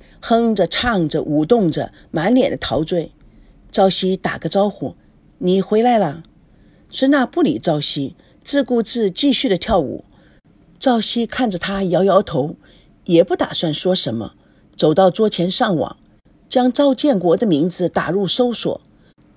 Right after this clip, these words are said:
立刻千百个赵建国的名字出现。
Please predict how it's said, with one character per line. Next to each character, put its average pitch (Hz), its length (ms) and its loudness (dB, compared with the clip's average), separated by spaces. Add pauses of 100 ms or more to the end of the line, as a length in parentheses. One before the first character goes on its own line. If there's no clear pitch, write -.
立 220 240 4
刻 - 400 -4 (280)
千 285 280 4
百 151 180 2
个 175 100 0
赵 233 220 4
建 220 220 2
国 170 160 6
的 226 100 2
名 185 240 4
字 233 100 0
出 151 220 -4
现。 - 300 -2